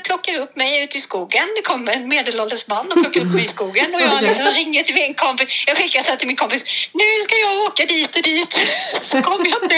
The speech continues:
Speaker 1: hem igen, så är jag där.
Speaker 2: Okej, herregud.
Speaker 1: Ja, ja, det var verkligen så, herregud.
Speaker 2: Ja.
Speaker 1: Men, eh, vi åker hem till, eh, till, till mitt hus, hem, hem hit. Och barnen är ju hemma och sådär. Så,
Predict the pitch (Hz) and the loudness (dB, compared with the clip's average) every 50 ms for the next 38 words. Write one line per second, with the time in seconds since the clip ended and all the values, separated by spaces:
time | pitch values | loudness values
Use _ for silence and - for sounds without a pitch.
0 | 392 453 392 285 269 294 370 330 277 262 247 302 269 - - 349 311 254 202 196 | 2 2 0 0 0 0 0 0 0 -2 -4 -6 -8 -4 -4 -2 -2 0 0 0
1 | 214 247 262 269 254 - - - 311 - - 440 - 320 320 - 554 339 311 311 | 0 0 0 0 0 0 0 -2 -2 -2 -2 -4 -4 -4 -4 -6 -4 -2 -2 -2
2 | 311 277 277 247 233 240 269 262 254 233 226 220 196 196 190 190 185 185 208 - | 0 0 0 0 0 -2 -4 -6 -8 -6 -4 -4 -2 -2 -2 -2 -2 -2 -4 -4
3 | - - - - - - - - - - - - 294 302 285 285 285 262 269 330 | -6 -8 -10 -10 -12 -10 -8 -8 -10 -10 -4 -2 0 0 2 2 2 0 0 -2
4 | - 240 233 240 226 233 196 196 196 196 202 196 - 196 190 190 196 185 180 180 | 0 0 0 2 0 0 0 0 0 2 0 0 0 -2 -2 -2 -2 0 0 2
5 | - - 208 175 175 - - - - - - - - - _ _ _ _ - 240 | 2 2 0 0 0 -2 -2 -2 -4 -4 -4 -6 -8 -8 _ _ _ _ -4 -2
6 | 233 226 226 233 - - - - - - 233 247 254 240 233 226 226 233 240 233 | -2 -2 -4 -6 -10 -14 -14 -14 -8 -4 0 2 2 2 2 0 0 0 2 2
7 | 233 226 214 214 202 - - - 214 269 320 359 359 359 349 349 - 349 311 311 | 2 2 2 0 0 -2 -6 -6 -4 -2 0 0 0 -2 -2 -2 -2 0 0 2
8 | 302 285 277 269 254 214 208 214 - - - - - - - 104 107 - - - | 2 0 0 0 -2 -2 -4 -8 -14 -16 -12 -10 -8 -8 -8 -8 -6 -4 -4 -4
9 | - - - - - - - 214 202 190 - - 190 - 214 208 220 208 - - | -4 -6 -8 -10 -10 -4 -2 0 0 0 -2 -4 -4 -4 -2 -2 -2 -2 -2 -2
10 | - - - - 190 180 180 - - 196 - 185 - - - 156 185 202 262 311 | -2 -2 0 0 -2 -2 -4 -6 -4 -2 -2 -2 -2 -4 -4 -2 0 0 0 0
11 | 311 - - 190 196 185 - - - - - 233 240 240 233 226 226 226 - - | -2 -4 -4 -4 -4 -2 -2 -2 -2 0 0 0 0 0 0 2 0 -2 -2 -4
12 | - - - - - - - - - | -6 -4 -4 -4 -4 -4 -6 -6 -10